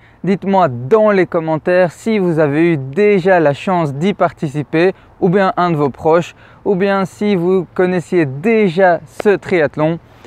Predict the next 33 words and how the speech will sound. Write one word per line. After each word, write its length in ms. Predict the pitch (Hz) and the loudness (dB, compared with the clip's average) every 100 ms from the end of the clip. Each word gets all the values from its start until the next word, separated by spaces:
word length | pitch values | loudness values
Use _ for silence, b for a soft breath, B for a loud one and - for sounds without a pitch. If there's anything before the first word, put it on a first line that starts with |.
| B B | B B
Je 160 | 160 | -2
serais 480 | 185 185 160 151 139 | 0 0 0 0 0
ravi 480 | 131 165 185 170 185 | -2 2 2 2 0
de 120 | 147 | 0
voir 480 | 139 131 151 160 - | -2 0 0 0 0
que 80 | 160 | -2
vous 280 | 135 139 143 | 0 0 0
êtes 160 | 151 - | 0 0
à 140 | 127 | -2
fond 420 | - - 202 190 - | -4 -4 -2 -2 -2
impliqué 680 | 165 - 151 - 180 180 | -4 -4 -8 -2 2 2
dans 320 | 143 156 160 143 | 2 0 2 2
le 260 | 139 151 - - | 2 0 -2 -16
triathlon. 640 | - 185 160 139 131 127 117 - - - - _ _ - B B B B B - - | -6 0 2 2 -2 -6 -6 -12 -20 -20 -20 _ _ -20 B B B B B -20 -4
Pour 180 | 220 254 | 2 4
le 120 | 262 | 4
drafting 640 | 196 226 233 - 220 220 196 | 4 4 2 0 -2 0 0
maintenant, 420 | 190 190 196 190 | 0 0 2 0
celui-ci 480 | - 190 185 - 202 | 0 -2 -2 -2 -2
n'est 200 | 175 165 | 0 -2
pas 360 | - 196 196 | 2 2 4
autorisé 600 | 180 - 180 165 147 165 | 0 0 2 2 2 0
sur 340 | - 180 180 160 | 0 0 2 2
le 180 | 147 131 | 0 -2
triathlon 460 | - 160 139 156 | -2 -2 0 -2
de 100 | 147 | 0
l'Alpe 320 | 147 147 139 | 2 0 0
d'Huez 300 | 139 143 156 151 | -4 0 0 0
comme 240 | - 156 151 | -2 -2 0
dans 160 | 156 | 0
quatre-vingt-dix-neuf 600 | 156 156 160 156 143 160 139 | 0 -2 0 -2 -2 -4 -2
virgule 380 | 147 131 139 | -2 -2 -2
quatre-vingt-dix-neuf 520 | 143 143 139 147 139 | -2 -2 -4 -4 -6